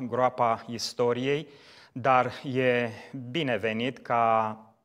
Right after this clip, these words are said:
prin Evanghelie să-l scoatem din nou la lumină și să putem înțelege că, datorită păcatului,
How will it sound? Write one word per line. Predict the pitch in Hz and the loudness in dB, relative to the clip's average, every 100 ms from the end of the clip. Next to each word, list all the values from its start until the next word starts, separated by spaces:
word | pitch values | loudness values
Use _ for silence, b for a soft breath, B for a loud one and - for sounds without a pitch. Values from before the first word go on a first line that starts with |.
| _ _ _ _ _ _ _ - | _ _ _ _ _ _ _ -6
prin | 127 131 | -2 2
Evanghelie | 120 113 113 110 127 139 143 | 2 0 -2 -2 -2 0 0
să-l | - - 127 120 117 | -2 0 2 2 0
scoatem | - 170 160 131 | 0 0 0 -2
din | 117 123 | -2 -2
nou | 127 123 | 0 2
la | 113 | 2
lumină | 110 110 117 135 139 B B B B | 0 -2 -4 -4 -6 B B B B
și | B 156 | B -2
să | 143 | 0
putem | 143 143 180 | -2 -2 -2
înțelege | 151 131 127 139 151 135 | -2 -2 -2 0 0 0
că, | 127 - 127 123 117 | -2 0 0 0 -2
datorită | 131 123 - 113 135 - 131 117 - - | 0 2 2 -4 -4 0 0 0 -8 -6
păcatului, | - 117 - 143 143 139 123 123 123 123 | -2 -2 0 -2 0 -4 -4 -2 -4 -8